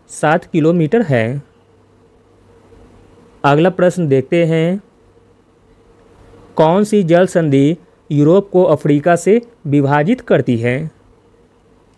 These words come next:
यूरोप को अफ्रीका से विभाजित करती है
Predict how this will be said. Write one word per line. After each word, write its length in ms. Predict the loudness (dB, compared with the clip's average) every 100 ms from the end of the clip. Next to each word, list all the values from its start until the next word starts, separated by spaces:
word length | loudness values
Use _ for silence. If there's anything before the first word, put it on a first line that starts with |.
| -20 -20 -20 -20 -20 -20 _ _ _ _ -20 -20 -20 -20 -20 -12 -2
यूरोप 420 | 2 4 4 2
को 120 | 2 2
अफ्रीका 460 | 0 -2 -2 -4
से 140 | -4 -4
विभाजित 540 | -2 -2 -2 -2 -4
करती 380 | -2 -2 -2 -2
है 220 | 0